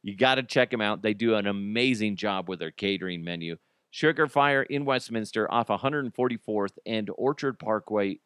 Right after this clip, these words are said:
in, um, so it's gonna be just east of Huron. My brain's all fried right now. Anyway,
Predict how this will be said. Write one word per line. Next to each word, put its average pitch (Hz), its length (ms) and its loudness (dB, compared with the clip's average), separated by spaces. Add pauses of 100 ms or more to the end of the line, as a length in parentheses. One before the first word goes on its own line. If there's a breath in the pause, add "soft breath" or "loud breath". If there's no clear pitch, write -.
(180)
in, 110 480 -2
um, 95 380 -4 (500)
so 117 240 4
it's 110 120 0
gonna 117 160 0
be 107 100 0
just 120 360 0
east 117 260 -4
of 87 100 -4
Huron. 98 380 -2
My 151 140 0
brain's 143 400 0
all 104 220 -2 (140)
fried 120 380 4
right 90 220 -4
now. 82 220 -10 (560)
Anyway, 131 320 2